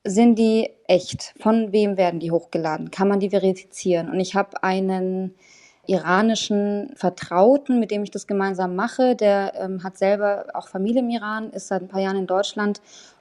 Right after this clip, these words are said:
und wir verifizieren das sozusagen immer zusammen und gucken, wo wir welche Quellen dafür finden.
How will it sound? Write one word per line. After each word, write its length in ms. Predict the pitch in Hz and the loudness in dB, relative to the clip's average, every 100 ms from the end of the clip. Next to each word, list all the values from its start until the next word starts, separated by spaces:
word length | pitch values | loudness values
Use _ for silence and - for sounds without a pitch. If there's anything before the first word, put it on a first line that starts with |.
| _ | _
und 320 | 208 202 180 | 0 2 0
wir 120 | 185 185 | -4 0
verifizieren 540 | 202 196 208 - 208 | 0 0 -2 2 2
das 120 | 202 | 2
sozusagen 500 | 196 - 196 190 190 | -4 -4 2 2 2
immer 240 | - 190 185 | -2 -2 -2
zusammen 480 | - 175 185 196 | -4 0 2 0
und 160 | 196 185 | -2 -8
gucken, 460 | - 196 208 190 170 | -4 -2 0 0 0
wo 160 | 196 | 2
wir 160 | 190 185 | 4 4
welche 220 | 180 185 | 2 0
Quellen 360 | - 180 175 175 | -4 -2 -2 -4
dafür 240 | 165 160 | -6 -10
finden. 480 | - 147 143 - | -8 -8 -8 -14